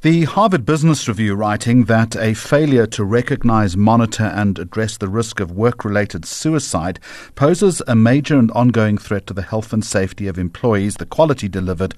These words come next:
and employer reputation, not to mention the bottom line.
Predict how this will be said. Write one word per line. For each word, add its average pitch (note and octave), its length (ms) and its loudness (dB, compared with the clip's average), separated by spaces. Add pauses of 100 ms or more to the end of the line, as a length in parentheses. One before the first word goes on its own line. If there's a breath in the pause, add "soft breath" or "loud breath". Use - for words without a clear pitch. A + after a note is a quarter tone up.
(320 loud breath)
and F#2+ 240 -4
employer G#2 420 -4
reputation, F2+ 760 -6
not F2+ 200 -6
to - 80 -4
mention F#2+ 400 -2
the E2+ 80 -4
bottom F2+ 340 -4
line. F#2+ 340 0